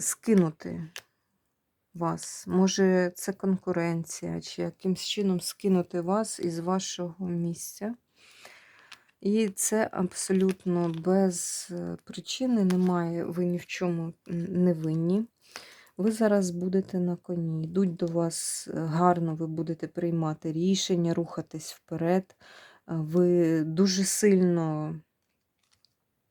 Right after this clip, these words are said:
м, все розумієте, всі свої наміри, е,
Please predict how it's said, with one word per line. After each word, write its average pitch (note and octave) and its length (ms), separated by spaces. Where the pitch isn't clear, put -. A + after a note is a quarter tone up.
м, E3+ 360
все F3 400
розумієте, F3 680
всі G3 240
свої E3+ 680
наміри, F3 560
е, D#3+ 160